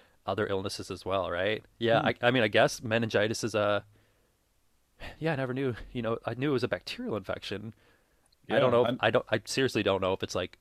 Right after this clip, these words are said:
Speaker 1: all, any bacteria, just in,
Speaker 2: Hmm.
Speaker 1: in the, 'cause it affects your, <laughs> sorry, everyone who's healthcare, it affects, like, your head, right? Like
Speaker 2: Well, yeah, so, like, the meninges, if I'm not mistaken, it's, like,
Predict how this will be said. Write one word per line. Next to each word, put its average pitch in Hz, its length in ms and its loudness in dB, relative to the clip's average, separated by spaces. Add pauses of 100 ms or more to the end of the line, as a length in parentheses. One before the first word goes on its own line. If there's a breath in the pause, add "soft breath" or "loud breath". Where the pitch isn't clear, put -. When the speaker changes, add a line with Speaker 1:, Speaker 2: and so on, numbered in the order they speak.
Speaker 1:
all, 95 360 0
any 110 220 -2
bacteria, 151 600 2 (120)
just - 300 -4
in, 101 280 -4 (140)
Speaker 2:
Hmm. 127 120 -4 (160)
Speaker 1:
in 117 160 -4
the, 92 240 0 (760)
'cause - 180 -6
it 104 140 -2
affects 101 400 -6
your, 87 240 -8 (720)
<laughs> - 720 -6
sorry, 110 380 4
everyone 101 340 0
who's 98 280 -4 (140)
healthcare, 104 320 -2
it - 60 -4
affects, - 300 -2
like, 101 160 -2 (500 soft breath)
your 92 120 -2
head, 110 300 2
right? 117 320 0
Like 113 260 -2
Speaker 2:
Well, 127 180 2
yeah, 127 260 4
so, - 160 0
like, 113 120 -2
the 123 60 -4
meninges, 123 800 -2
if 113 100 -8
I'm 110 100 -2
not 107 140 -2
mistaken, 104 480 -6
it's, 98 220 -8
like, 90 380 -4